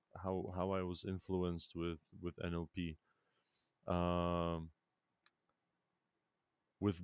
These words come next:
breathwork, there was no s-,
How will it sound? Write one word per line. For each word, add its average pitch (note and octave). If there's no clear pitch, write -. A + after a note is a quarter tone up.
breathwork, C3+
there G#2
was A#2+
no G2
s-, -